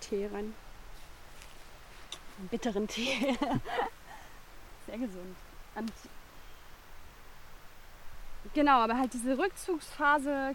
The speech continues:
quasi so, dann wieder für mich das zu verarbeiten, was passiert ist, was ausgetauscht wurde mit anderen Menschen, das ist für mich essenziell.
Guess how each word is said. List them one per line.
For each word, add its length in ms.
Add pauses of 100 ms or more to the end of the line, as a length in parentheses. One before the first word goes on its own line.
(100)
quasi 360
so, 460 (1080)
dann 160
wieder 160
für 180
mich 280
das 200
zu 80
verarbeiten, 1160 (500)
was 160
passiert 460
ist, 180
was 120 (160)
ausgetauscht 680
wurde 160
mit 120
anderen 240
Menschen, 280
das 120
ist 100
für 100
mich 260
essenziell. 800